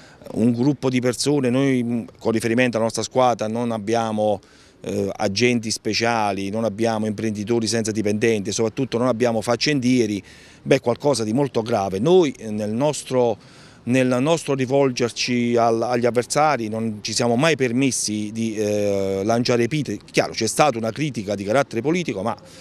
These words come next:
non abbiamo mai espresso giudizi e valutazioni sulle persone, sui lavori, sulle professioni, e quindi riteniamo che il nostro modo di agire sia totalmente diverso da quello degli avversari.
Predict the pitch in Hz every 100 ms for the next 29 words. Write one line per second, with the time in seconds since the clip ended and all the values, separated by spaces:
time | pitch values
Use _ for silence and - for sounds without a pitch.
0 | - - 127 123 123 127 147 156 - -
1 | 127 - 107 110 156 139 113 110 107 -
2 | 135 117 92 92 101 117 - 160 143 117
3 | 104 101 107 104 101 107 151 147 120 101
4 | 104 107 107 113 - 151 143 120 107 113
5 | - 101 113 104 - - - - - 131
6 | 139 160 147 120 143 - 143 131 120 113
7 | 135 110 127 117 123 127 139 170 135 113
8 | 107 110 104 - 101 104 95 104 98 95
9 | 95 92 90 87 82 71